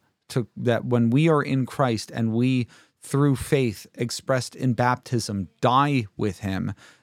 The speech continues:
that we are also raised to life with him. He made us alive together in Christ, with Christ. Here we see some already not yet, right? Because that's very much true of us, right? We're living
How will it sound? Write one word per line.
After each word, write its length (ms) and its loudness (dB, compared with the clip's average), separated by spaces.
that 160 2
we 140 2
are 180 -2
also 320 -4
raised 440 -2
to 80 -8
life 380 -4
with 180 -10
him. 140 -6
He 200 0
made 320 2
us 180 0
alive 380 -2
together 340 -2
in 80 -2
Christ, 320 0
with 200 -2
Christ. 320 2
Here 200 6
we 120 2
see 180 -2
some 200 -2
already 460 2
not 240 2
yet, 300 0
right? 340 0
Because 420 4
that's 240 2
very 320 4
much 260 0
true 260 2
of 100 2
us, 300 -4
right? 180 4
We're 260 2
living 680 2